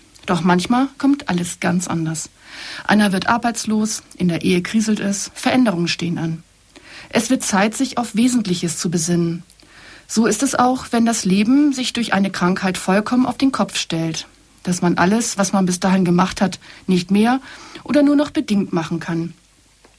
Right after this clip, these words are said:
Vieles, was einem bislang wichtig ist, sozusagen einfrieren muss. Wie das ist, dass eine Krankheit das Leben vollkommen verändert, eben auf den Kopf stellt,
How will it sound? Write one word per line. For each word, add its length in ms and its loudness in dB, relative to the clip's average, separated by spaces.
Vieles, 480 2
was 160 0
einem 180 2
bislang 320 0
wichtig 360 -2
ist, 260 -2
sozusagen 540 2
einfrieren 560 2
muss. 340 -2
Wie 100 2
das 160 2
ist, 420 -4
dass 300 -2
eine 380 2
Krankheit 560 0
das 160 -2
Leben 200 2
vollkommen 520 0
verändert, 500 2
eben 200 4
auf 100 2
den 160 0
Kopf 180 0
stellt, 400 0